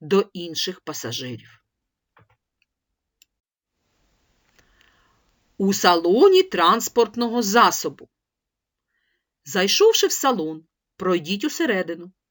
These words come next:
не зупиняйтесь на площадці. Якщо є вільне місце, займіть його. Передні місця призначені для пасажирів з дітьми,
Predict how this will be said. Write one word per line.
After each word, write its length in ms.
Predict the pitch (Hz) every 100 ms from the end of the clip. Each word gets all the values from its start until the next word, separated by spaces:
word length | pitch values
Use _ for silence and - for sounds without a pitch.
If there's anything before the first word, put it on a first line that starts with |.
| _
не 280 | 170 175 185
зупиняйтесь 800 | 190 208 196 175 190 247 311 -
на 120 | 196
площадці. 760 | 226 247 - - - - - _ _ _ _ - _ _ _
Якщо 400 | 160 185 - 190
є 200 | 185 190
вільне 340 | 180 185 180 180
місце, 500 | 202 311 - 156 - _ _ _ _
займіть 560 | - 240 466 381 311 -
його. 380 | 262 240 247 - _ _ _ _ _ -
Передні 480 | 180 190 190 170 175
місця 420 | 170 - 254 339
призначені 760 | 311 226 175 160 151 160 143
для 240 | 139 175 190
пасажирів 640 | 285 359 294 185 214 277
з 40 |
дітьми, 540 | 226 294 202 185 180